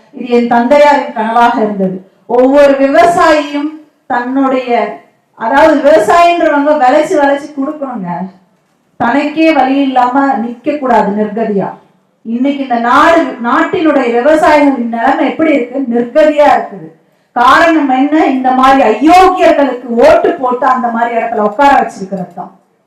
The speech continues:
தயவு செய்து உங்களோட ஓட்டோட பவர் என்ன, மகிமை என்ன, தயவு செஞ்சு புரிஞ்சுக்கோங்க. உணர்ந்து தயவு செய்து ஓட்டு போடுங்க.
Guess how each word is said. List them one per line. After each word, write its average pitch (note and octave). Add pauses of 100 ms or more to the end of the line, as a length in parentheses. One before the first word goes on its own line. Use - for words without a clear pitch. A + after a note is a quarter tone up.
(400)
தயவு F#4
செய்து D4+
உங்களோட A#3+
ஓட்டோட D4
பவர் B3
என்ன, B3
மகிமை C#4+
என்ன, B3+
தயவு B3
செஞ்சு C4+
புரிஞ்சுக்கோங்க. B3+
உணர்ந்து E4+ (260)
தயவு B3
செய்து C4+
ஓட்டு A#3
போடுங்க. F#3